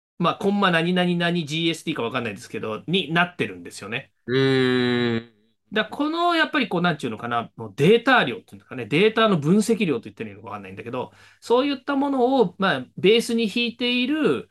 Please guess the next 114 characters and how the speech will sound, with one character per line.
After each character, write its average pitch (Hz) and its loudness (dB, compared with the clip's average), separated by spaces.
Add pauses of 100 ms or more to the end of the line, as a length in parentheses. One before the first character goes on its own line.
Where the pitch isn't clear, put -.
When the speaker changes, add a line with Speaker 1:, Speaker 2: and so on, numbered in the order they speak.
(240)
Speaker 1:
え 127 0
ー、 - -16
こ 135 -4
の、 123 -2
な 127 -2
ん 110 -6
だ 101 -8
ろ 104 -12
う、 - -20
バ 143 2
ッ - -16
ク 185 0
グ 196 4
ラ 214 4
ウ 185 2
ン 156 -2
ド 120 -6
に 113 -8
あ 113 -6
る 113 -8
テ 135 -4
ク 180 0
ノ 202 4
ロ 131 2
ジ 101 -8
ー - -14
っ - -20
て - -18
い - -12
う - -12
ん - -
で - -20
す - -20
か 185 -8
ね、 175 -6 (260)
Speaker 2:
は 330 0
い。 - -2
Speaker 1:
そ - -
う - -
い 349 -2
う 294 -2
の 240 2
が 262 2
あ - 0
る 269 -2
か 262 -2
ら、 254 0
こ 175 -6
の 165 0
ア 175 -2
プ 175 -8
リ 190 -2
が 156 2
そ 143 -2
れ 135 -2
で 139 -2
成 131 0
り 131 -4
立 135 -2
っ 131 -4
て 120 -8
る。 101 -14
あ、 120 -6
ま 120 -2 (240)
あ、 139 0
ア 151 0
プ 175 0
リ 120 -2
と 104 -6
い 104 -8
う - -10
の 101 -14
か、 110 -14
こ 147 -4
の 147 -4
仕 - -6
組 170 0
み - -2
が 165 0
成 156 2
り 151 2
立 175 0
っ 175 -2
て 131 -4
る 101 -10
ん 101 -14
で 98 -14
す - -16
よ 98 -14
ね。 113 -12 (180)
技 127 0
術 123 0
的 120 -6
に 120 -10
は 98 -8
ね。 180 -8 (100)
Speaker 2:
う 120 -6
ん。 120 -4
う - -2
ん 107 -4
う 101 -8
ん 101 -6
う 113 -4
ん - -
う 113 0
ん 104 -2
う 101 -4
ん 98 -8
う 104 -4 (140)
ん - -16
う - -6
ん - -
う 98 -6
ん。 - -14